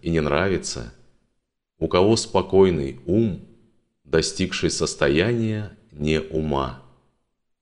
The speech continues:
Тот достоин жизни, кто воспринимает истину,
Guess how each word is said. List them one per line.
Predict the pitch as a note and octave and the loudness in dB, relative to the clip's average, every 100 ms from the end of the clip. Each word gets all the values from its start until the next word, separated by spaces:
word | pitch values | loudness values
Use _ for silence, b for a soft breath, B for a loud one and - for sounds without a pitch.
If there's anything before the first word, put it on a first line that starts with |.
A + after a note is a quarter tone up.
| _ _ _ _ _ _ _ _ _ _ - | _ _ _ _ _ _ _ _ _ _ 2
Тот | A#2 C3+ | 4 4
достоин | A#2+ A#2+ - G#2+ G2 | 2 0 4 4 4
жизни, | E2+ G#2+ B2+ D2 B1+ A1+ - _ _ _ _ _ _ | 2 0 0 -4 -6 -8 -16 _ _ _ _ _ _
кто | - G#2 | 2 4
воспринимает | G2+ - F#2+ F#2 F2 F2 E2+ D#2 | 4 0 0 2 2 4 2 2
истину, | D#2+ G#2+ - C2+ A#1+ A1 | -2 -2 -6 -8 -8 -12